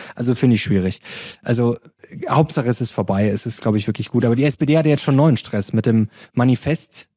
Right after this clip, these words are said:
Da knallt's ja jetzt auch intern. Da frage ich mich auch wieder, gutes Timing. <laughs> Hätte man das nicht vielleicht so ein bisschen früher ausfechten können? Weil denke ich mir jetzt auch schon wieder,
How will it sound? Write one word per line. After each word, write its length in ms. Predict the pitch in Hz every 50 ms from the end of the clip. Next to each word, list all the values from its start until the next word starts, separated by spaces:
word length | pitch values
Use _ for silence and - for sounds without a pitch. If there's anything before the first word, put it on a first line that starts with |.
| _ _ -
Da 120 | - 117
knallt's 400 | - - - 131 123 127 131 -
ja 80 | - 127
jetzt 140 | 120 - -
auch 180 | 131 139 -
intern. 500 | 147 151 143 143 - 147 143 147 160 170 170 _ - - - - -
Da 120 | - 127
frage 200 | 117 - - 160
ich 80 | 170 151
mich 160 | 151 135 -
auch 140 | 151 165 170
wieder, 140 | 180 165 147
gutes 400 | - - 156 196 - 185 - -
Timing. 480 | - - 131 143 160 190 202 214 214 - _ - - - _ _
<laughs> 400 | - - - - - - _ -
Hätte 320 | - - - - - - - -
man 160 | 185 165 139 - -
das 220 | 156 135 - -
nicht 260 | 165 160 - - - - - - - -
vielleicht 200 | - - 165 -
so 60 | -
ein 60 | 131
bisschen 240 | 123 147 - - 127
früher 340 | 123 - - 151 185 196 -
ausfechten 540 | 151 165 - - - 170 170 - - 170 139
können? 240 | - 156 160 180 180 - - - -
Weil 100 | - -
denke 220 | 120 143 156 175 175
ich 60 | 151
mir 80 | 156 147
jetzt 140 | 135 -
auch 80 | - 156
schon 160 | - - 147
wieder, 200 | 135 127 123 113